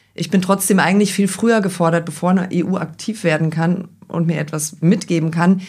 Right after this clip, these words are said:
schon zu handeln. Ähnliches ist, betrifft auch die Definition von Mobbing und Cybermobbing. Ich habe vielleicht keine klare Definition davon, aber ich muss trotzdem handeln. Ich habe ein,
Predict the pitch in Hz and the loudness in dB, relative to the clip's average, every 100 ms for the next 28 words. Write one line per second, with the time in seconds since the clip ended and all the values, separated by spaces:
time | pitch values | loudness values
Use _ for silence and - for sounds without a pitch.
0 | - - - - 175 185 190 151 165 180 | -16 -20 -8 2 4 4 2 2 4 4
1 | 151 151 - 160 208 202 190 - 175 - | 2 0 0 4 4 2 -4 -6 -6 -8
2 | - _ _ - 170 185 180 175 156 151 | -12 _ _ -8 -4 -4 -4 -2 -4 -2
3 | 160 160 - 143 165 160 139 127 120 - | -2 -2 -4 -2 -2 -2 -4 -6 -6 -8
4 | 123 120 123 127 135 156 180 190 175 175 | -8 -8 -8 -8 -4 0 4 4 4 4
5 | 180 180 - - - - 165 196 220 202 | 2 -2 -12 -20 -8 -4 0 2 2 0
6 | 202 196 180 180 170 170 180 180 170 170 | 0 0 0 0 0 0 2 2 0 -4
7 | - _ _ _ _ _ - - 190 196 | -14 _ _ _ _ _ -4 0 4 4
8 | 185 - 196 226 190 185 180 165 160 151 | 2 0 2 2 2 2 0 2 0 -2
9 | - 170 208 - 180 180 180 160 160 202 | -2 0 0 -2 -8 -4 -2 0 2 2
10 | 202 175 185 - _ _ _ _ 175 185 | 2 0 -2 -12 _ _ _ _ 2 4
11 | 185 180 - _ _ 185 202 202 180 180 | 4 0 -12 _ _ -2 0 4 4 2
12 | - | -4